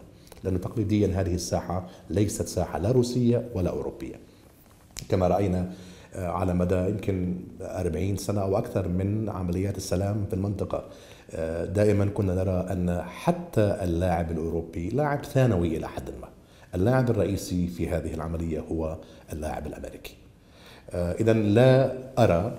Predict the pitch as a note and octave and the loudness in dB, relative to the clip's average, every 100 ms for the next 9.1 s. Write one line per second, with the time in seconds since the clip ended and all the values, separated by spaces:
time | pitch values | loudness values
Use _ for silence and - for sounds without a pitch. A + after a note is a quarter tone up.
0 | G#2+ F#2+ G#2+ F#2+ G#2 G#2 F#2+ F#2+ F#2+ F#2 | -2 0 2 4 4 2 2 2 0 0
1 | F#2 F2+ F#2+ F2 - F#2+ F#2 F2+ - F2+ | -2 -2 -4 -2 0 0 2 0 -2 -4
2 | - D#2 F2 A2+ C3 - G2 F2 F2 E2 | -4 -2 2 2 0 -4 -2 0 0 -2
3 | - F2 F2 A2 B2 G2 - - - - | -2 -2 2 2 0 -2 -4 -4 -4 0
4 | B2 C3 - F2+ F2+ F#2 F#2+ F2+ F#2 - | 2 4 2 0 0 0 0 0 -2 -6
5 | - - F2+ G2 F#2 E2+ D#2 D#2 - - | -14 -2 2 2 2 -2 -6 -6 -6 -8
6 | - - - - - A2 G2 A2 G#2+ - | -10 -18 -20 -12 -6 -2 0 0 -2 -2
7 | - D2+ - G2 F2 - - F#2 F2 - | -2 -4 -4 -4 -2 -4 -2 -2 -2 -8
8 | F2+ E2+ F#2 E2+ - D#2 E2 G2 - - | -10 -4 -4 -4 -6 -8 -4 -6 -6 -12
9 | - | -12